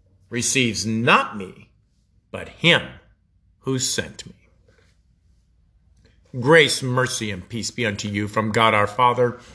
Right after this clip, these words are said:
and our Lord and Savior, Jesus the Christ. Amen.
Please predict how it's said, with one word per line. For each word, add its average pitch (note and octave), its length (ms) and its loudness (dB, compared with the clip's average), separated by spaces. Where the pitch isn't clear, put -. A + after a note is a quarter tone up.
and G#2+ 120 -2
our G2 100 -4
Lord B2 280 4
and C#3 140 -4
Savior, G2+ 440 -2
Jesus G2 360 -10
the - 100 -4
Christ. F#2+ 460 -6
Amen. E2+ 400 -6